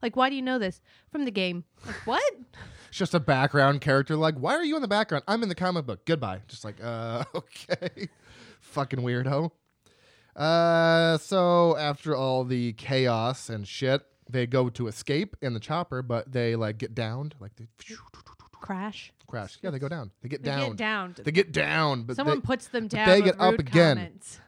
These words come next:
Speaker 2: <laughs> You're terrible. You'll never find love. Uh, Alice is found seemingly dead. Just like, "Okay, you're dead." And then they take her. They fly her to Umbrella. And then you see her in a giant tank of water. And she wakes up.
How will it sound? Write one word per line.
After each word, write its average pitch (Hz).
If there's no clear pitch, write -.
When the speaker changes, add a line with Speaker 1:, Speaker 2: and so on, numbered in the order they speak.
Speaker 2:
<laughs> -
You're 165
terrible. 143
You'll 139
never 147
find 107
love. 90
Uh, 120
Alice 202
is 143
found 139
seemingly 135
dead. 120
Just -
like, 104
"Okay, 113
you're 120
dead." 107
And 120
then 117
they 113
take 113
her. 110
They 113
fly 113
her 113
to 107
Umbrella. 107
And 120
then 117
you 120
see 127
her 120
in 117
a 113
giant 107
tank 110
of 107
water. 123
And 120
she -
wakes 131
up. 123